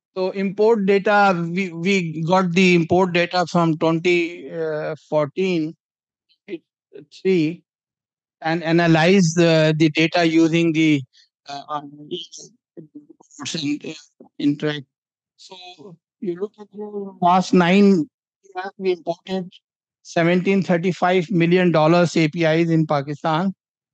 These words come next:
The main supplier of the A P I is sixty-one percent is China.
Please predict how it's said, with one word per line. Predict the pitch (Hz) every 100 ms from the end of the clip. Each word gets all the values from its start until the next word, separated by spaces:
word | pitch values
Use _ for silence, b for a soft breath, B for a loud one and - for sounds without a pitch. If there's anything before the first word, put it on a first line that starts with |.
| _ _ _ _ _ _ _ _ _ -
The | 147 - -
main | 185 208 214
supplier | - 185 170 165 185 208 196
of | 175 165
the | 180 170
A |
P | 160 185
I | 185
is | 196 185 180 180 _ _ _ _ _ _ _ _ 170 160 _ _ _ -
sixty-one | - - 190 160 208 220
percent | 196 - 185
is | 175
China. | - 160 139 135 113